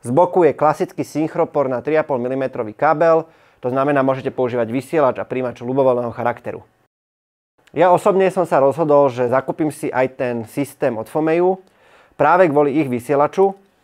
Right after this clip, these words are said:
Konečne je to vysielač, ktorý má displej, to znamená, naozaj vidím, čo sa deje a čo sa nedieje. A dokážem si všetko nastavovať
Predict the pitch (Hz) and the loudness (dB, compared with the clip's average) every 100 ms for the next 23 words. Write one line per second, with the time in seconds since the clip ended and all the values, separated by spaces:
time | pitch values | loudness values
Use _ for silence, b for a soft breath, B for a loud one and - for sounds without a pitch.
0 | _ _ _ _ _ _ _ B B - | _ _ _ _ _ _ _ B B -2
1 | 185 208 - 190 180 139 131 165 156 156 | 2 2 2 -2 0 -2 0 2 4 2
2 | 151 - _ _ - 147 151 143 127 120 | 0 -10 _ _ -2 0 2 2 2 0
3 | 117 104 - 120 - 156 156 165 127 131 | -2 -8 -12 -12 -4 0 0 0 -4 -2
4 | 131 123 131 147 127 120 139 135 131 135 | -2 -2 0 0 -2 -4 -6 -8 -8 -6
5 | 120 135 - 139 135 107 123 151 180 _ | -2 -2 -2 -6 -8 -6 -4 -4 -6 _
6 | b b b b b - 123 123 123 135 | b b b b b 0 2 4 4 2
7 | 139 156 151 - 139 127 - 170 - 170 | 0 -2 -2 -4 -6 -6 -2 -2 0 -2
8 | 143 127 - 139 123 123 | -2 -2 0 0 2 0